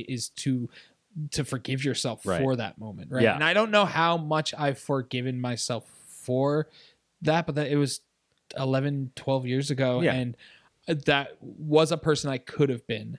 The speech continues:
Speaker 1: and
Speaker 2: Right.
Speaker 1: it's not a person, I know for a fact it's not the person I am.
Speaker 2: And that's the big takeaway.
Speaker 1: Yeah, hopefully, you
Speaker 2: Yeah.
Speaker 1: know, and I,
Speaker 2: Oh, it
Speaker 1: and there are
Speaker 2: is.
Speaker 1: points where I, like, um, where it comes up in memory, right? It's, it's forever. You know, there's those memories that you have of, of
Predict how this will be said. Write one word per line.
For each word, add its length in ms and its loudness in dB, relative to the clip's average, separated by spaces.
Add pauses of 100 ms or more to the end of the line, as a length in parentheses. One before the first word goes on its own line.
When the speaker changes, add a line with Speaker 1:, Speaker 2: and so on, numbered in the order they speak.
Speaker 1:
and 120 2
Speaker 2:
Right. 80 0
Speaker 1:
it's 160 -8
not 280 -2
a 60 -6
person, 380 -4
I 120 0
know 360 4
for 160 -4
a 40 -6
fact 280 -2
it's 140 -8
not 160 -2
the 60 -14
person 300 -4
I 140 -4
am. 440 0
Speaker 2:
And 100 0
that's 200 0
the 60 -14
big 140 0
takeaway. 380 0
Speaker 1:
Yeah, 340 4
hopefully, 680 2
you 120 2
Speaker 2:
Yeah. 80 6
Speaker 1:
know, 100 2
and 200 2
I, 140 4
Speaker 2:
Oh, 40 -2
it 60 -2
Speaker 1:
and 180 2
there 80 4
are 40 4
Speaker 2:
is. 60 -10
Speaker 1:
points 440 2
where 180 6
I, 40 6
like, 300 4 (580)
um, 560 0
where 160 6
it 80 2
comes 260 2
up 160 2
in 100 -2
memory, 380 -2
right? 240 0
It's, 300 -4
it's 200 -2
forever. 460 4 (240)
You 100 0
know, 40 4
there's 160 4
those 200 6
memories 480 2
that 100 4
you 120 2
have 380 0
of, 180 -14
of 240 -4